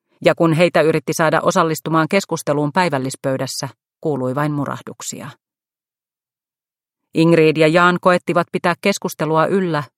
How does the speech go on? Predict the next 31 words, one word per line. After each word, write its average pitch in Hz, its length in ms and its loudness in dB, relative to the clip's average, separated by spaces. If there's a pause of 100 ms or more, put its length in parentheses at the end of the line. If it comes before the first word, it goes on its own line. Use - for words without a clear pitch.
mutta 175 180 -4
se 208 120 -2
oli 196 140 0
vaikeaa, 127 560 -2 (360)
kun 160 200 0
pojat 160 320 2
jauhoivat 143 520 0
mykkinä 139 400 -4
ruokaa, 131 560 -4 (420)
eivätkä 147 360 4
he 147 100 -2
sitä 147 280 -2
paitsi - 300 0
osanneet 151 440 0
itsekään 139 520 -4
enää 139 280 -4
puhua 143 260 -2 (100)
toisilleen, 147 580 -2 (540)
koska 202 240 0
menneinä 175 420 2
vuosina 190 360 -2
heidät 180 300 -4
oli 180 160 -2
keskeytetty 127 640 -6
niin 127 220 -4
usein. 131 520 -12 (2250)
Pikkuhiljaa 254 640 2
pojista 226 460 2
alkoi 170 280 0
taas 185 220 -2
lähteä 143 380 -2